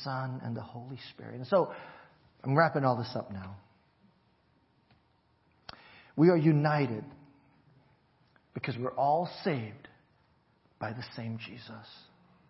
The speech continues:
We're all filled with the same Holy Spirit. We are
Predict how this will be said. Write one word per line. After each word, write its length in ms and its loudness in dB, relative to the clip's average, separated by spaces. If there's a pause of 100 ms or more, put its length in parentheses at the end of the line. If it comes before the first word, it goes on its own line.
(300)
We're 140 8
all 360 6 (200)
filled 480 0 (880)
with 100 -12
the 100 -12 (100)
same 220 -2
Holy 300 -8 (140)
Spirit. 340 -14 (680)
We 120 6
are 220 2